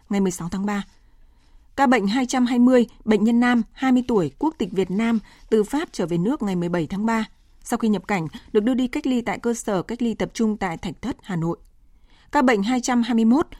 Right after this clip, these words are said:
bệnh nhân nữ, hai mươi tư tuổi, quốc tịch Việt Nam, du học sinh tại Canada.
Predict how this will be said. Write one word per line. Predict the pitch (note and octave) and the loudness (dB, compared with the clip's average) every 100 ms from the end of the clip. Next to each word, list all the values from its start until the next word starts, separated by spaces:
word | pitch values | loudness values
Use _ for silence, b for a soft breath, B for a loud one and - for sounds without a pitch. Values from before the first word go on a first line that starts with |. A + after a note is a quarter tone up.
| - | -2
bệnh | G#3+ | 2
nhân | A3 A3+ | 4 4
nữ, | A3+ C#4+ - | 4 0 -6
hai | - A#3+ | -4 0
mươi | A#3 | 0
tư | A#3 A3+ | 0 0
tuổi, | A3 F3+ D3 _ | 2 2 0 _
quốc | D4 D#4+ | -4 0
tịch | G3 | -2
Việt | D#3+ F3+ | -2 -4
Nam, | F3+ G#3+ G#3+ b b b b | -2 -2 -4 b b b b
du | C4+ | 2
học | A#3+ | 2
sinh | - B3 A#3 | 2 0 0
tại | G3+ | -4
Canada. | - G#3 G#3 G#3 | -6 -6 -4 -4